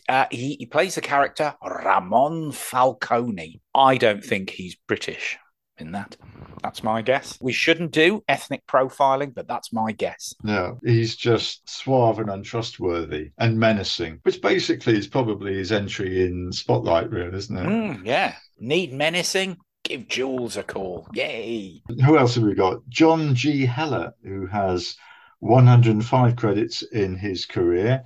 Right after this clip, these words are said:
Speaker 2: He was born in Czechoslovakia, so he obviously played a lot of Germans in war-themed shows
Speaker 1: <laughs>
Speaker 2: and various other continental types. He appeared in Maigret, Moonstrike,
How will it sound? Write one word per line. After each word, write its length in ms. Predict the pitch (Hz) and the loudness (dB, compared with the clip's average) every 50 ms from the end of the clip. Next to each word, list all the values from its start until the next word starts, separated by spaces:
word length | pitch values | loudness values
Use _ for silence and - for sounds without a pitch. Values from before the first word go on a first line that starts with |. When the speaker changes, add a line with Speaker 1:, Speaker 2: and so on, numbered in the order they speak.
| _ _ | _ _
Speaker 2:
He 80 | - 139 | -4 -2
was 120 | 131 120 | -2 0
born 200 | - 185 208 190 | 2 2 2 2
in 80 | 139 120 | 2 0
Czechoslovakia, 800 | 120 - 127 120 - 98 104 104 127 147 151 127 - 104 87 85 | 0 0 -2 -4 -6 -8 -8 -4 -4 -4 -4 -4 -4 -4 -4 -4
so 440 | 80 - - 107 104 101 101 104 - - | -2 -2 -2 0 0 0 -2 -4 -4 -4
he 200 | 110 110 107 120 | -2 0 2 2
obviously 320 | 123 120 120 113 120 120 | 2 2 2 -2 -4 -6
played 260 | 113 - 117 104 98 107 | -8 -6 -6 -4 -4 -2
a 40 | 107 | -2
lot 180 | 113 123 120 131 | -2 -2 -2 -2
of 80 | 131 | -4
Germans 600 | 120 - 131 143 139 131 110 92 82 82 82 - | -2 0 2 2 4 2 2 -2 -4 -8 -12 -12
in 120 | 95 92 87 | -12 -8 -2
war-themed 560 | 87 87 85 85 - - 95 87 85 82 82 | 0 0 0 0 -2 -4 -6 -6 -6 -8 -10
shows 540 | - - - 110 117 127 139 151 - - - - - - - _ - _ - | -8 -4 0 2 2 2 2 0 -2 -2 -2 -2 -2 -2 -6 _ -20 _ -20
Speaker 1:
<laughs> 420 | - - - - - - - - - | -20 -20 -18 -16 -16 -16 -12 -6 0
Speaker 2:
and 200 | 143 135 127 120 | 2 4 4 4
various 380 | 139 151 147 135 127 120 120 | 4 2 2 2 0 -2 -2
other 200 | 143 131 117 107 - | -2 -2 -2 -4 -4
continental 560 | - 117 107 104 104 101 95 92 - 95 87 | -4 -10 -10 -10 -10 -12 -10 -8 -8 -10 -8
types. 420 | - - 113 127 131 123 - - | -4 -2 -2 -2 -2 -4 -6 -10
He 140 | - 92 90 | -6 -4 -6
appeared 300 | 87 - - 92 90 90 | -4 -4 -4 -6 -4 -4
in 140 | 90 92 92 107 | -6 -6 -4 -2
Maigret, 760 | 120 127 131 123 120 123 123 123 123 120 120 113 98 90 | -2 0 0 0 0 0 2 2 2 2 0 0 -2 -2
Moonstrike, 680 | 98 120 131 135 131 123 - - 120 113 113 110 110 - | -2 -2 0 0 -2 -6 -6 -6 -6 -4 -4 -4 -6 -10